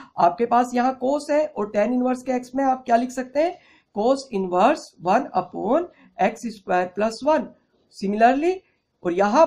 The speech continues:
पर आप क्या रख सकते हैं, sine और cot के प्लेस में sin inverse four by five।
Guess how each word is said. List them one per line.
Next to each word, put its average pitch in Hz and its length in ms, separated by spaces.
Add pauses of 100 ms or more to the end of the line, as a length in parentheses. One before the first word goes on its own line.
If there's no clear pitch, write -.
पर 190 220
आप 180 220
क्या 196 120
रख 226 160
सकते 254 340
हैं, 294 280
sine 233 360
और 202 320
cot 208 200
के 254 80
प्लेस 254 360
में 330 200 (360)
sin 226 320 (100)
inverse 180 560 (180)
four 175 200
by 185 180 (480)
five। 254 220